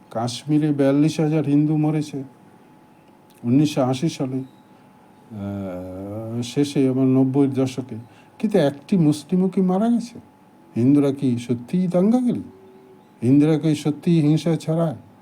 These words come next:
হিন্দু ধর্মের উপনিষদে যা আছে, পৃথিবীর অন্য কোনো ধর্মে আছে? সেক্স and ভায়োলেন্স তো খ্রিস্টানিটি এবং ইসলামে আছে। এতগুলি বিশ্বযুদ্ধ তো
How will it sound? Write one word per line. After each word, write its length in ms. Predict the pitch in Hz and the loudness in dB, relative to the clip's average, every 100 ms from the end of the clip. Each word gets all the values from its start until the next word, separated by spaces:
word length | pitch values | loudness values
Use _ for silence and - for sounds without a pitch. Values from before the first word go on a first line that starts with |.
| - - - - _ _ - | -20 -20 -20 -20 _ _ -2
হিন্দু 380 | 123 139 147 156 | 2 4 4 4
ধর্মের 520 | 131 127 139 147 143 | 2 2 6 6 4
উপনিষদে 680 | 135 143 143 143 143 139 120 | 2 2 2 2 0 0 0
যা 160 | 123 | -2
আছে, 300 | 120 117 147 | -4 -4 -4
পৃথিবীর 440 | 139 143 139 151 135 | -2 -2 0 2 4
অন্য 240 | 131 135 | 4 2
কোনো 260 | 160 165 165 | 2 0 0
ধর্মে 340 | 151 170 175 | -2 -2 -4
আছে? 240 | 120 - - - - - | -6 -14 -20 -20 -20 -20
সেক্স 580 | - - 135 151 147 - | -12 0 2 2 0 -4
and 240 | 143 135 117 | -2 0 0
ভায়োলেন্স 580 | 123 139 143 139 131 - | 0 0 2 0 -2 -8
তো 140 | 139 123 - - - - _ _ | -8 -8 -14 -20 -20 -20 _ _
খ্রিস্টানিটি 680 | - 147 - 147 135 127 135 | -6 -6 -4 -2 0 -2 -2
এবং 200 | 123 120 | 0 0
ইসলামে 380 | 117 - 131 98 | -2 -4 -6 -8
আছে। 340 | - - - _ _ _ _ - | -12 -20 -20 _ _ _ _ -8
এতগুলি 460 | 135 156 143 139 | -2 2 2 2
বিশ্বযুদ্ধ 760 | 120 131 - 139 139 131 143 131 | 0 -2 -2 -4 -4 -4 -6 -4
তো 140 | 143 | -2